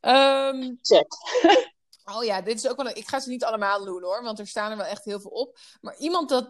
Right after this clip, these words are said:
Speaker 1: denkt dat hij op mute staat en het hele huis, eh, en, eh, het hele huis een,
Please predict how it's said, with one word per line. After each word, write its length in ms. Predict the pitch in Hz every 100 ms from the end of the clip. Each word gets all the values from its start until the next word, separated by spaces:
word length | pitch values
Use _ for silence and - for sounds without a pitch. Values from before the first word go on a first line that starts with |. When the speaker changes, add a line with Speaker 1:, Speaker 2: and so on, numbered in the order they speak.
| 196
Speaker 1:
denkt 180 | 196 294
dat 160 | 294 220
hij 160 | 226 190
op 160 | 196
mute 280 | 190 320 415
staat 580 | - 196 226 277 - 277
en 100 | -
het 100 | 233
hele 280 | 220 311 320
huis, 320 | 262 269 277 - 247 _ _ _
eh, 460 | 214 208 202 - 208
en, 160 | 202 -
eh, 200 | 214 202
het 120 | 196
hele 220 | 214 302
huis 300 | 233 220 240
een, 220 | 226 208